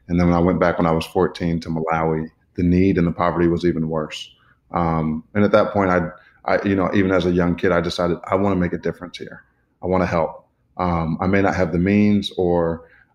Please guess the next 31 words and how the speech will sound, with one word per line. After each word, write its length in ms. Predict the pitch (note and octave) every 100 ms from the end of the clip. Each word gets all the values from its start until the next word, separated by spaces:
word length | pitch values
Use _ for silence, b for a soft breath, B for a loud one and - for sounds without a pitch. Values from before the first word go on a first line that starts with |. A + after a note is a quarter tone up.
| -
uh, 460 | F#2 E2 D#2+ D#2 -
the 60 | F2
resources 680 | E2+ G#2 G2+ G#2 G2+ G#2+ F2+
or 60 |
the 80 | -
connections 500 | - F#2 F#2 G2+ E2+
to 120 | -
do 140 | E2+ F2+
it 40 |
right 220 | D#2+ E2
now, 220 | F2+ F2+ G2
but 120 | -
at 80 | -
some 240 | F#2+ F#2
point 240 | F#2 E2+ -
I'm 120 | F2+
going 220 | F2+ F#2
to 60 | F2+
come 200 | F#2+ F2
back 320 | D#2+ D#2+ - b b -
and 80 | E2+
I'm 140 | E2+
going 240 | F2 E2+
to 60 | D#2+
help 320 | - C#2 - _
in 100 | F2+
whatever 280 | E2+ E2+ D#2+
way 160 | E2+ D#2+
I 80 |
can. 360 | D#2+ D#2+ - - _ _ _ _ _
Um, 560 | F#2 F2 E2+ D#2+ D#2+